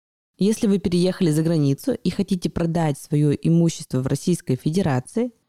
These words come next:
то это сейчас возможно также сделать в электронном виде, например, через нотариуса. В остальных случаях, если вы хотите продавать имущество, то вы можете оформить также нотариальную доверенность на осуществление таких действий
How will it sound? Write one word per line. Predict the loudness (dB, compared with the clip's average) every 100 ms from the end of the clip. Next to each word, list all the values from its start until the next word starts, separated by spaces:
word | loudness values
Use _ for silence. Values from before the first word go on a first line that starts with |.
| -2
то | 0 0 -2
это | -4 -2 -2
сейчас | -4 -4 -2 0
возможно | 2 4 2 2 -2
также | -2 -2 -2
сделать | -2 -2 -2 -2 -2
в | -2
электронном | -2 -2 -2 0 2 2 0
виде, | 0 0 0
например, | 0 -2 0 0 0 -4
через | -4 -2 0
нотариуса. | 2 0 0 -2 0 -2 -6 -16 -18 _ _ _ _ _ _ _ _
В | -2
остальных | -2 0 2 4 2
случаях, | 0 -2 0 -2 0
если | -2 0 -2
вы | -2
хотите | 0 -2 -2
продавать | -2 -2 0 0 0
имущество, | 0 2 2 -2 -4 -10 -4
то | -2 0
вы | 2
можете | 2 0 -2 -4 -4
оформить | -2 0 0 -2 -4
также | -4 -2 0 -2
нотариальную | 0 0 0 0 0 0
доверенность | 0 0 2 2 0 0 -8 _ _ -2
на | -2
осуществление | -2 -6 -8 -4 0 0 0
таких | -2 0 0 2
действий | 0 0 -2 -4